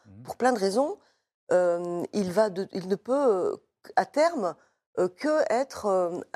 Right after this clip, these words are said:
Speaker 2: euh,
Speaker 1: S'imposer
Speaker 2: en fait,
Speaker 1: de lui-même.
Speaker 2: accepté, s'imposer de lui-même par les autres pays. Emmanuel Macron a fait cette erreur avec la Russie quand il a dit pendant, euh, enfin, il le disait encore il y a, il y a, il y a trois mois, «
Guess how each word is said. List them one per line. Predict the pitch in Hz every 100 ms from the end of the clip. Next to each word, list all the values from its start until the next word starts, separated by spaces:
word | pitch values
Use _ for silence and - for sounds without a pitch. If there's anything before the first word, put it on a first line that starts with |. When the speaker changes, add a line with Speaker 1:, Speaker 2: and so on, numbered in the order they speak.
| -
Speaker 2:
euh, | 165 160 160
Speaker 1:
S'imposer | 123 131 123
Speaker 2:
en |
fait, | 127
Speaker 1:
de |
lui-même. | - -
Speaker 2:
accepté, | 107 302 - 320
s'imposer | 294 254 254 277
de |
lui-même | 226 220 277 285
par | 214
les | 208
autres | 262 254
pays. | - 214 202 - - _
Emmanuel | 170 190 196 196
Macron | 190 - 294 320 - _ _
a | 180
fait | 240
cette | 226 196
erreur | 185 208 214
avec | 175 -
la | 165
Russie | 175 185 - 320 392 - _ _
quand | - 214 -
il | 190
a | 180
dit | 190 302
pendant, | - 190 190 262 262
euh, | 180 170 160 -
enfin, | - -
il | 202
le | 196
disait | 233 240
encore | 247 214 302 285 208
il | 190
y |
a, | 202 190
il | 202
y | 202
a, | -
il |
y | 208
a |
trois | 208 -
mois, « | 254 311